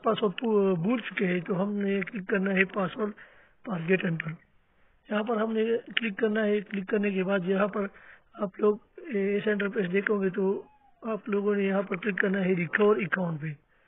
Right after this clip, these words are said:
तो आप लोग देख सकते हैं यहाँ पर अब मेरा जो number है वो खुद बहुत type हो चुका है। अगर किसी का number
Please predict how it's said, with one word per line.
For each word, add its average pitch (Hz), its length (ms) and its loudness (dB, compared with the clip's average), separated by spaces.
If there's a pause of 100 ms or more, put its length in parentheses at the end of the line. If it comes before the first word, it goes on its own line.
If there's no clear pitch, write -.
(1040)
तो 208 100 2
आप 247 140 6
लोग 262 140 2
देख 254 140 2
सकते 247 200 2
हैं 240 100 4
यहाँ 233 420 4
पर 226 160 0
अब 220 120 2
मेरा 220 280 2
जो 196 160 0
number 208 300 2
है 208 120 6
वो 202 140 6
खुद 190 140 2
बहुत 190 280 0
type 196 320 6
हो 185 100 4
चुका 190 260 0
है। 175 140 0
अगर 190 240 -2
किसी 214 280 -4
का 233 160 0
number 214 300 0